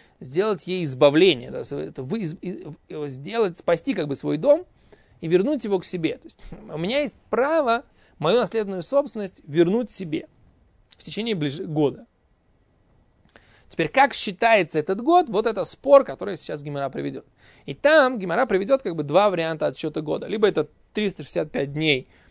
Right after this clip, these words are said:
от даты, когда мы это делаем. Раз, два, три, четыре, пять, триста шестьдесят пять.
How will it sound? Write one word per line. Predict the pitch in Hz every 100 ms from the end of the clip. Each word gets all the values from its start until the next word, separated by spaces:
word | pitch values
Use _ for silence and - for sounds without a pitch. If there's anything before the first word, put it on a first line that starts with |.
| _ _
от | 220 180 - - _ _ _ - _ _ _ - - - _ _ _
даты, | 139 156 151 - - _ _ _ _ _
когда | 156 143 139
мы | 131
это | 147
делаем. | 135 123 117 127 - _ _
Раз, | 170 165 127
два, | 156 147
три, | 151 165 139
четыре, | - 147
пять, | 131 156 -
триста | 160 156
шестьдесят | - 127 -
пять. | 220 -